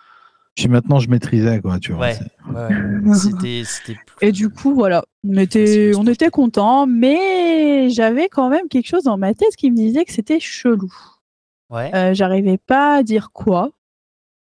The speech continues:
Speaker 3: euh, mais je ne me projetais pas du tout dans cette grossesse. J'étais contente,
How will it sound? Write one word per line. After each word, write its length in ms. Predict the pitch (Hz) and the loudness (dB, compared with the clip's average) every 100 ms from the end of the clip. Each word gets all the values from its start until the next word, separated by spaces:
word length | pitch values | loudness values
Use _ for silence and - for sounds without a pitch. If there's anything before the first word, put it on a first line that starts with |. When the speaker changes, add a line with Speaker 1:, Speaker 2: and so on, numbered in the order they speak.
| - | -2
Speaker 3:
euh, 360 | 185 190 185 185 | 0 2 0 0
mais 580 | 190 196 226 247 277 254 | 0 2 4 4 2 2
je 160 | 214 | 0
ne 120 | 202 | -2
me 160 | 202 208 | 0 -2
projetais 560 | - 247 247 - 233 220 | -2 -2 -2 0 -2 -2
pas 280 | _ 254 | _ -2
du 100 | 240 233 | 0 -2
tout 120 | 254 | 0
dans 120 | 240 | 0
cette 160 | 220 202 | -2 0
grossesse. 320 | 196 202 185 | 0 0 0
J'étais 240 | 220 349 | 0 0
contente, 580 | 330 254 214 285 - | 2 2 2 -2 -6